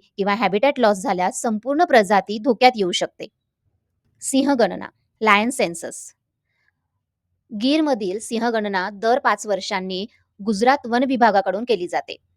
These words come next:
दोन हजार पंचवीस मध्ये झालेली लायन सेन्सस ही सोळावी गणना होती.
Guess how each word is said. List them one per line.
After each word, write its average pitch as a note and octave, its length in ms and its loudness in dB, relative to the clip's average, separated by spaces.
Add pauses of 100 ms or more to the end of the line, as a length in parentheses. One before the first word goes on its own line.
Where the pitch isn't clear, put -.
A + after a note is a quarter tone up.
(580)
दोन A3 140 2
हजार B3 160 6
पंचवीस B3+ 540 0
मध्ये A#3+ 260 2
झालेली G3 640 -4 (260)
लायन G3+ 280 4
सेन्सस G3+ 640 0
ही A#3 280 -2
सोळावी A3 640 2 (420)
गणना F#3+ 240 2
होती. F3 280 -6